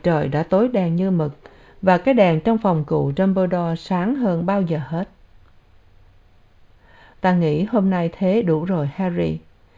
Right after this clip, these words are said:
Một lúc sau, cụ Dumbledore nói. Dạ, thưa thầy, nó nhấc chân lên, nhưng chưa đi. Thầy biết tất cả những điều này, về quá khứ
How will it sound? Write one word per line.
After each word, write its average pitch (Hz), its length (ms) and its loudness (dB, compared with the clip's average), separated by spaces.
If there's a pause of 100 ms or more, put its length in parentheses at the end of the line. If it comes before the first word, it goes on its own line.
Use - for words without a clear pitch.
(380)
Một 190 240 2
lúc 285 140 2
sau, 202 300 0
cụ 151 380 0
Dumbledore 180 520 0
nói. 165 320 -4 (2250)
Dạ, 170 340 2
thưa 226 200 4
thầy, 180 360 -2 (520)
nó 190 160 2
nhấc 240 320 2
chân 185 220 0
lên, 165 300 -4 (160)
nhưng 185 240 0
chưa 202 240 0
đi. 175 260 -4 (1000)
Thầy 175 380 2
biết 269 280 0
tất 311 200 2
cả 170 260 0
những 202 260 2
điều 170 160 2
này, 156 380 -2 (380)
về 185 240 4
quá 226 260 0
khứ 247 220 4